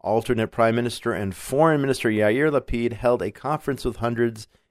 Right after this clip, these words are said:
in Kiryat Tivon. He said, "Thank you," quote, "thank you to the hundreds of activists who came to the Yesh Atid conference in Kiryat Tivon to hear about what this government has managed to do in the six months since we established it,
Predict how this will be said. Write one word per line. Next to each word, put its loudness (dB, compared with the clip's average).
in -8
Kiryat 2
Tivon. 2
He -16
said, 0
"Thank 0
you," -4
quote, 0
"thank -2
you 0
to 0
the -4
hundreds -2
of -8
activists -4
who -16
came -4
to -12
the -4
Yesh -4
Atid -16
conference -4
in -14
Kiryat 0
Tivon 4
to 4
hear 4
about 8
what 2
this -8
government -2
has -4
managed -4
to -4
do 0
in -6
the -4
six -6
months -4
since -6
we -2
established 0
it, -6